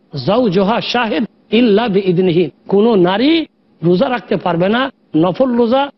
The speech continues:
যখন তার স্বামী তার বাড়িতে উপস্থিত থাকবে। হ্যাঁ, যদি স্বামী অনুমতি দেয় যে, "হ্যাঁ, রোজা রাখো কা", তাহলে কোনো অসুবিধা নাই, কিন্তু স্বামী যদি অনুমতি না দেয়, তাহলে স্বামীর অনুমতি ছাড়া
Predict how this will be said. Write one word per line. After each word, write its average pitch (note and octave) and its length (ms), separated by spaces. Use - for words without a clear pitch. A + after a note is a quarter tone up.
যখন G#3 320
তার G3 200
স্বামী B3 380
তার F#3+ 160
বাড়িতে G3+ 480
উপস্থিত F3+ 520
থাকবে। D#3+ 440
হ্যাঁ, G#3 300
যদি A3+ 240
স্বামী G3 320
অনুমতি G#3+ 520
দেয় D4+ 220
যে, F3+ 120
"হ্যাঁ, F#3+ 180
রোজা F3 220
রাখো F3 260
কা", B3+ 200
তাহলে A#3 280
কোনো A#3+ 220
অসুবিধা G3+ 440
নাই, F3+ 160
কিন্তু G3+ 260
স্বামী F#3 300
যদি G3+ 180
অনুমতি G3+ 500
না F3+ 180
দেয়, D4+ 260
তাহলে - 400
স্বামীর A3 480
অনুমতি F#3+ 520
ছাড়া C4 540